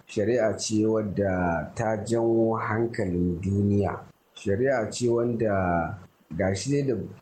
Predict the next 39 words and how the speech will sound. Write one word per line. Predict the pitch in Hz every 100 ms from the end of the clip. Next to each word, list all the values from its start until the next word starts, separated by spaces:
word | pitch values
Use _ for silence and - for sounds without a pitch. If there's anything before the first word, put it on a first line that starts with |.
| -
kamar | 107 110 131 131
da |
gwamnatin | 107 117 123 123 110
jihar | 110 110
Kaduna | 101 92 107
ake, | 101 98
saboda | 104 113 101
za | 104
a | 101 -
ce | 110
the | 92
state | 90 - 110
versus | 98 92 90 87 -
kaza, | 87 87 101 -
a | 85 85
ce | - 107 98 90 82 76 - - - _ _ - - 82
a | 101
nuna | 110 113 98
da | 90
jihar | 95 117 98 73 - - _ _
Kaduna | - 87 101 95
ake, | 98 80
amma | 92 113 123
a |
ƙarƙashin | 92 90 - 120 117
ƙasa | 104 123 107
gaskiya | 110 - 123 110
ba | 98
da | 87
jihar | 87 101 95
Kaduna | - 80 90 87
ake | 90 - 80
ba. | 76 - - - - - _ _
Tsakani | - - - 101 107
da | 87
Allah, | 82 90 82
don | 76 120 123 123 - - -
akwai | 95 92 131 127 -
invisible, | 147 127 117 113 117 120 117